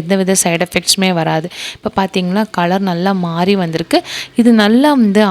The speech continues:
ஆறணும். ஆறுனதுக்கப்புறம் பார்த்திங்கன்னா ஒரு நாள் நைட்டு பூரா வச்சுருந்துட்டு அடுத்த நாள் காலையில வந்துட்டு இதை நீங்க ஃபில்டர் பண்ணி எடுத்துக்கோங்க. அப்போ தான் வந்துட்டு உங்களுக்கு இதோட, ஆம், மூலிகைகளோட சாறுகள்லாம் வந்து இதில்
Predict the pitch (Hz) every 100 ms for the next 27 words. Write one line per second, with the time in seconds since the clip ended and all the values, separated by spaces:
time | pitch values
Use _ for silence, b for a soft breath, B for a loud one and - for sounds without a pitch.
0 | 180 190 185 180 240 208 175 185 233 240
1 | 208 185 - 202 208 180 - 165 175 226
2 | 190 180 190 208 190 202 214 - 202 240
3 | 226 185 - 233 196 175 294 285 185 180
4 | 185 190 202 170 165 180 190 170 160 254
5 | 233 196 170 170 - 170 185 180 180 165
6 | 151 180 - 165 170 302 B B B B
7 | - 208 - 202 208 185 175 247 226 185
8 | 180 180 170 165 185 285 B B _ 190
9 | 175 170 175 220 214 208 226 226 202 190
10 | 175 - 175 170 175 170 175 170 170 175